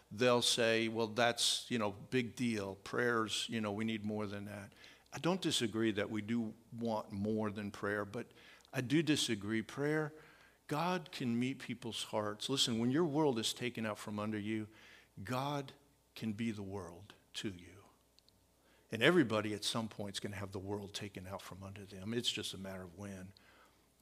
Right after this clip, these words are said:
And then God, Jesus, can be the world to us. So God can provide comfort supernaturally to the broken heart. God can give the peace of calm to the troubled heart. He can give peace of love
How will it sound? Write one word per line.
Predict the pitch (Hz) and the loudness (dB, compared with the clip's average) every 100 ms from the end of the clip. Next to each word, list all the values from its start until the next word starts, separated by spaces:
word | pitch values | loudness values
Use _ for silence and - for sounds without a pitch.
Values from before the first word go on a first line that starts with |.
| _ - | _ -10
And | 107 | -6
then | 101 90 | -4 -4
God, | 107 113 98 90 - _ _ _ | -4 -2 -4 -8 -16 _ _ _
Jesus, | 113 117 107 98 - | -2 -2 -4 -6 -6
can | - 98 | -6 -10
be | 101 104 | -8 -10
the | 101 | -8
world | 101 101 98 | -8 -8 -8
to | - 104 98 - - | -8 -8 -10 -14 -12
us. | - - - - - - - - - - | -10 -10 -12 -20 -20 -18 -16 -16 -18 2
So | - 127 110 107 - - - _ _ _ _ | 6 8 8 4 -2 -18 -20 _ _ _ _
God | - 147 151 | -2 0 0
can | 131 117 | -2 -2
provide | 110 98 110 117 101 | -2 -2 2 2 0
comfort | - 123 120 - - 104 - - _ | -6 -6 -6 -10 -14 -16 -18 -20 _
supernaturally | - - 131 110 117 110 113 - 104 101 95 | -2 0 0 0 0 0 -2 -4 -6 -8 -6
to | - | -4
the | 107 110 | -2 -2
broken | 98 - 117 127 127 - 117 | -6 -10 -6 -6 -6 -8 -8
heart. | 107 - - 113 107 - _ _ _ _ _ _ _ _ _ _ _ _ _ _ - | -10 -12 -12 -10 -12 -14 _ _ _ _ _ _ _ _ _ _ _ _ _ _ 4
God | 135 147 | 6 6
can | - 135 | 4 2
give | 120 113 | 4 2
the | 110 | 0
peace | - 123 113 | -2 -2 0
of | 117 - | -2 -6
calm | - - 123 131 113 104 98 | -8 -8 -6 -6 -6 -8 -6
to | 107 | -8
the | 107 | -6
troubled | - - 120 120 113 104 - | -4 -4 -2 -2 -2 -4 -6
heart. | - 98 95 | -6 -6 -6
He | - | -8
can | 117 123 | -4 0
give | 117 117 - | 0 -2 -4
peace | - 127 - | -4 0 0
of | 101 | -2
love | 101 113 123 135 110 104 101 | -2 -2 0 0 0 -2 -8